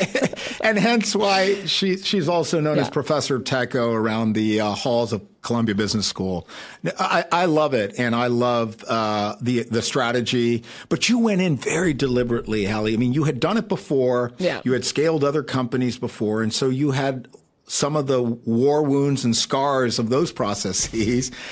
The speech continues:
Speaker 1: And you were
Speaker 2: Yes. <laughs>
Speaker 1: very, very, very strategic and deliberate in, in
Speaker 2: Yes.
Speaker 1: building this business. And I think
Speaker 2: Yes.
Speaker 1: that's, that's a key.
Speaker 2: And lucky. Timing was,
Speaker 1: course.
Speaker 2: I, I could not do it today. There's, there's, I cannot,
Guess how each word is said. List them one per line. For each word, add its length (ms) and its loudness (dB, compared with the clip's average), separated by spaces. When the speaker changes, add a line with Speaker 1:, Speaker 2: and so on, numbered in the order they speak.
Speaker 1:
And 240 2
you 100 6
were 80 6
Speaker 2:
Yes. 120 2
<laughs> 40 -2
Speaker 1:
very, 460 6
very, 320 4
very 240 2
strategic 720 -2
and 220 0
deliberate 560 0
in, 360 0
in 140 0
Speaker 2:
Yes. 120 2
Speaker 1:
building 360 2
this 180 0
business. 440 -4
And 100 0
I 120 0
think 180 0
Speaker 2:
Yes. 80 -2
Speaker 1:
that's, 400 0
that's 240 0
a 60 0
key. 320 0
Speaker 2:
And 180 6
lucky. 460 2
Timing 480 2
was, 260 4
Speaker 1:
course. 240 2
Speaker 2:
I, 120 2
I 40 0
could 160 0
not 240 0
do 120 2
it 100 2
today. 400 0
There's, 260 0
there's, 340 2
I 240 0
cannot, 540 -2